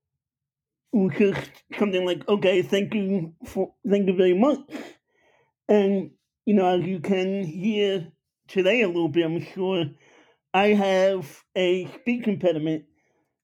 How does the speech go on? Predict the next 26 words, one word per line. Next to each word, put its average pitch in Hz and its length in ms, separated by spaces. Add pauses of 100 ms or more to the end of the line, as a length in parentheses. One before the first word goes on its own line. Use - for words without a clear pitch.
(100)
And 175 580
when 180 200
I 160 60
was 165 140
younger, 202 300
I 156 60
would 160 200
have 165 260
to 170 80
go 165 320 (180)
to 160 460 (680)
speech 220 320
classes, 170 680 (1700)
be-, - 240
you 190 80
know, 170 220
to 175 600 (160)
get 190 220
my 170 500 (440)
speech - 300 (140)
better 180 460 (220)
because 170 420
of 160 80
all 165 240
the 165 400 (460)
operations. 160 920